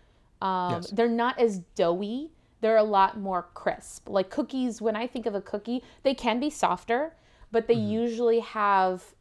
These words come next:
Speaker 1: at least on the bottom, more of a solid crunch bake, and then
Speaker 2: Mm-hmm.
Speaker 1: maybe the
Speaker 2: Mm-hmm.
Speaker 1: middle is a little gooey. Um,
Speaker 2: Yeah.
Speaker 1: but I thought that was so interesting because, you know, I looked into it a little bit more. I was curious, like,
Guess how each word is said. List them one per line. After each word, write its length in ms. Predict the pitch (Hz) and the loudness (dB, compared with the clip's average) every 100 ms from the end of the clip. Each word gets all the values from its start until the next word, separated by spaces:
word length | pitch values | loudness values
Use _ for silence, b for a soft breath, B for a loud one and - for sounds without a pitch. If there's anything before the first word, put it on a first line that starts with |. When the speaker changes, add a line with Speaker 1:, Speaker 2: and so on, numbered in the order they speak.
| - | -2
Speaker 1:
at 160 | 208 202 | 0 0
least 280 | 208 202 208 | -2 -2 -4
on 140 | 202 | -2
the 80 | 185 | -6
bottom, 680 | 175 180 180 185 202 214 202 | 0 4 4 4 2 0 0
more 220 | 190 185 | 0 0
of 80 | 175 | -2
a 60 | |
solid 640 | - - 175 175 175 165 175 _ _ _ - | -6 2 4 4 2 -2 -4 _ _ _ -8
crunch 360 | - 175 - - | -4 -4 -4 0
bake, 340 | 175 247 - | 0 0 -4
and 160 | 202 196 | -2 -2
then 100 | 190 | -2
Speaker 2:
Mm-hmm. 40 | |
Speaker 1:
maybe 220 | 202 214 214 | -2 -2 -2
the 100 | 202 | -2
Speaker 2:
Mm-hmm. 120 | 190 | 0
Speaker 1:
middle 300 | 185 185 180 | 2 2 0
is 100 | 175 | -2
a 60 | 175 | -4
little 300 | 175 170 170 | -2 0 -2
gooey. 540 | 160 156 - - 220 b b b b 208 | -2 -6 -6 -10 -12 b b b b -2
Um, 320 | 190 180 175 | 0 -2 -4
Speaker 2:
Yeah. 260 | 131 90 - _ _ _ _ _ - | -8 -10 -18 _ _ _ _ _ -8
Speaker 1:
but 160 | 240 247 | 2 2
I 80 | 262 | 4
thought 180 | 277 277 | 2 0
that 80 | |
was 140 | 320 - | -4 -2
so 100 | 262 | -4
interesting 480 | 226 240 269 254 233 | -4 -6 -8 -8 -8
because, 560 | 208 - 202 190 190 - b b b | -10 -4 0 0 -2 -14 b b b
you 120 | 208 | -6
know, 360 | 208 190 180 - _ _ _ _ | -4 -4 -6 -10 _ _ _ _
I 280 | 214 208 214 | 2 2 2
looked 240 | 202 294 330 | -2 -4 -4
into 260 | 320 - 247 | -8 -2 0
it 80 | |
a 20 | 202 | 0
little 260 | 196 196 | 0 0
bit 200 | 202 214 | 0 -4
more. 160 | 185 185 | -6 -6
I 60 | 190 | -6
was 160 | 196 | -6
curious, 400 | - 269 220 190 | -6 -2 0 0
like, 180 | 185 | -6